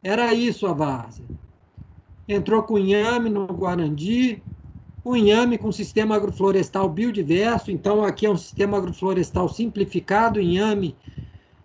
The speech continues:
uma leguminosa pra, pra poda, que não dá pra ver porque ela tá formando, que é a flemíngia, e o guarandi no sistema biodiverso, que o inhame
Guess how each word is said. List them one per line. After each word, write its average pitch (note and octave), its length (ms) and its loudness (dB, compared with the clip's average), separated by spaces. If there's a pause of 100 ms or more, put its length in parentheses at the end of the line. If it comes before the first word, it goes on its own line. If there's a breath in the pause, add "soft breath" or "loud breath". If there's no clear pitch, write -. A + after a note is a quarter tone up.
uma G3+ 160 2
leguminosa G3 640 4
pra, F3+ 460 -6 (180)
pra F3+ 160 -4
poda, F#3 680 0 (260)
que G3 140 -2
não F#3 180 -2
dá F#3+ 100 0
pra F#3 140 -2
ver F3 200 2
porque G3 140 -6
ela F3+ 160 0
tá E3+ 140 -4
formando, F#3 640 0
que - 80 -4
é F3 40 -2
a - 40 -6
flemíngia, G3 640 0
e G3 180 0
o A3 60 2
guarandi G3 760 0
no A#3+ 180 -2
sistema A#3 800 0
biodiverso, A#3 760 2
que A#3+ 120 -6
o A#3 80 -6
inhame B3 420 0